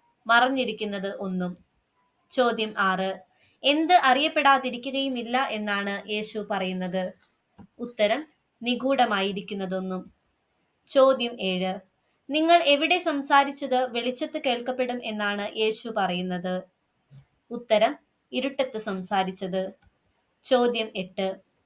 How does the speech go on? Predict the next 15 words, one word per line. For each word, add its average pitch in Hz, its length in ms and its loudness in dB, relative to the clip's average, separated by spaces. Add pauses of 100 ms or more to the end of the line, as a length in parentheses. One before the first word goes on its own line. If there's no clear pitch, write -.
(240)
എവിടെ 330 400 4
വെച്ച് 330 260 0
ചെവിയിൽ 294 600 0
പറഞ്ഞത് 240 680 0
പുരമുകളിൽ 262 680 2
പ്രഘോഷിക്കപ്പെടും 240 840 -4
എന്നാണ് 202 580 -4
യേശു 220 380 -2
പറയുന്നത്? 185 600 -2 (760)
ഉത്തരം, 240 500 4 (280)
വീട്ടിൽ, 254 500 0
സ്വകാര്യ 247 580 4
മുറികളിൽ. 190 600 -4 (840)
ചോദ്യം 247 520 6
ഒൻപത്. 196 500 -4